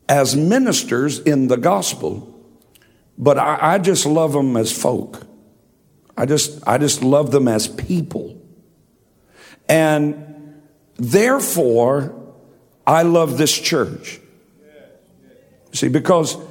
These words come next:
this is their work, their labor of love. This is where they've spent their lives, pouring their lives, and now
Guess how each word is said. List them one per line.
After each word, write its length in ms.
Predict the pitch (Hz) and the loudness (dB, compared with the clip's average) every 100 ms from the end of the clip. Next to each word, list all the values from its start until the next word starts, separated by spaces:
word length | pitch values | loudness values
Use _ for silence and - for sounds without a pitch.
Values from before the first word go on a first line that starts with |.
| - - _ _ _ | -20 -20 _ _ _
this 420 | 139 151 240 - 208 | -4 2 2 2 0
is 760 | 185 180 170 156 - - - - - - - | 2 2 0 -2 -4 -8 -16 -20 -20 -18 -10
their 360 | 117 165 160 | 0 2 4
work, 440 | 143 156 156 185 - | 2 2 2 0 -2
their 240 | 135 151 | 0 2
labor 520 | 147 156 160 139 139 127 | 2 2 2 2 2 2
of 120 | 117 | 2
love. 580 | 123 123 - - - - - - - - - - - - | 2 2 0 -8 -12 -16 -20 -20 -20 -20 -20 -20 -8 2
This 220 | 180 - | 2 2
is 160 | 190 | 0
where 340 | 151 170 170 160 | 0 0 2 0
they've 300 | 135 120 - - - - | 0 -2 -4 -14 -20 -14
spent 380 | - - 196 175 | -10 0 0 2
their 160 | 131 131 | 2 4
lives, 840 | 135 233 196 90 - - - - - _ _ _ _ - | 2 2 0 -4 -8 -8 -10 -12 -16 _ _ _ _ -6
pouring 560 | - 247 240 190 151 | 0 2 2 2 0
their 180 | 131 123 | 0 0
lives, 460 | 110 113 147 185 170 | 2 2 0 0 0
and 100 | 156 | 2
now 560 | 165 208 277 262 - | 2 2 0 -2 -6